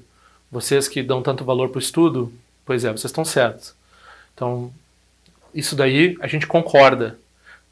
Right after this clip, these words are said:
Tava errado. Quando a gente tava só falando mal de estudar e assim por diante, tava, tinha muita crítica, né?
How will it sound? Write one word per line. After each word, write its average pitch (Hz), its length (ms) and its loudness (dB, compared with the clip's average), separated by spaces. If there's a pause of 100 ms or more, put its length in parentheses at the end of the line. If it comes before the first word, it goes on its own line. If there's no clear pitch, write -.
(120)
Tava 127 200 4
errado. 123 500 4 (220)
Quando 135 140 -4
a 127 40 -2
gente 131 140 -4
tava 131 180 2
só 143 420 4 (280)
falando 139 320 2
mal 135 180 4
de 127 80 -4
estudar 131 560 0
e 123 60 0
assim 127 180 -8
por 131 140 -8
diante, 135 240 -2
tava, 156 180 2 (180)
tinha - 160 -2
muita 175 200 -2
crítica, 170 540 -2
né? 123 140 -10